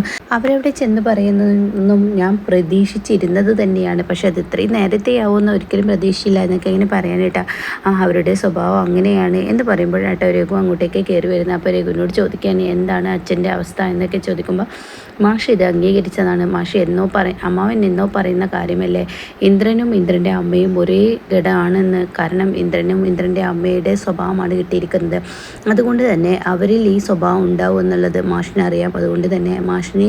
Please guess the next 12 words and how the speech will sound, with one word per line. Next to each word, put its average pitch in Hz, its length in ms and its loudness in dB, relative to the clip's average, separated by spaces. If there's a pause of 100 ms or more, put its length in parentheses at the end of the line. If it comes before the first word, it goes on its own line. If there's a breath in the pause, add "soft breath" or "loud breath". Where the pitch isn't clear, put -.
(100)
ഈ 190 180 0
ഒരു 202 120 2
പ്രശ്നങ്ങൾ 185 500 -2
വലിയ 180 280 0
വേദനയായിട്ടില്ല" 180 920 0
എന്ന് 185 140 -2
പറയട്ടെ. 180 400 -2 (520 loud breath)
അപ്പോൾ 190 220 2
അവിടെ 214 220 2 (200)
അമി-, 202 300 2
അനുപം 202 300 4
പറയുന്നുണ്ട്, 202 480 2